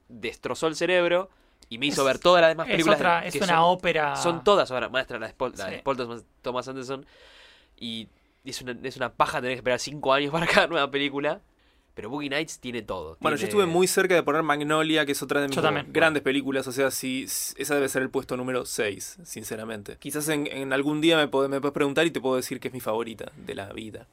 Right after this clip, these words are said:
Speaker 2: Yo generalmente suelo hablar mucho de Magnolia porque, aunque sea a mí, es la película que me hizo decidir estudiar cine.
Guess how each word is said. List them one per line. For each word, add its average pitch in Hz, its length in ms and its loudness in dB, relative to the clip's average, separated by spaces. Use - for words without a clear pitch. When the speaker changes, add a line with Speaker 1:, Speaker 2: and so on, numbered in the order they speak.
Speaker 2:
Yo 214 240 0
generalmente 208 840 -2
suelo 190 420 0
hablar 180 260 -2
mucho 190 260 -2
de - 20 0
Magnolia 175 380 0
porque, 151 300 -4
aunque 143 200 -6
sea 180 160 2
a 180 40 2
mí, 180 200 2
es 185 80 2
la 180 120 2
película 165 380 2
que - 140 -10
me 135 480 -10
hizo 165 420 -4
decidir 160 460 -4
estudiar 156 300 0
cine. 202 280 -4